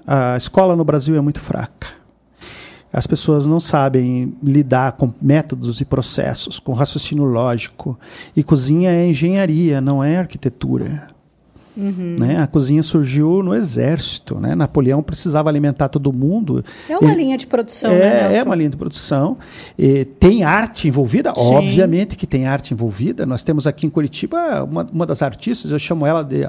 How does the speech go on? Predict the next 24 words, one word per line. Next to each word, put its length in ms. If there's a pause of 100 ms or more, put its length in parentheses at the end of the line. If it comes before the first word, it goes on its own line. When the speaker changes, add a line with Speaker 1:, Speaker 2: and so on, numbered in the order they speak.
Speaker 1:
Abapuru. 680 (420)
Speaker 2:
Hum. 420 (120)
Speaker 1:
É 480
uma 240
das 140
artistas 520
do 160
mundo, 600
né? 360
Considerada 540
uma 100
das 160
melhores 600
chefes 300
de 80
cozinha 280
do 120
mundo. 360
Então, 220 (260)
ela 220
faz 480
uma 140
arquitetura 560
maravilhosa. 760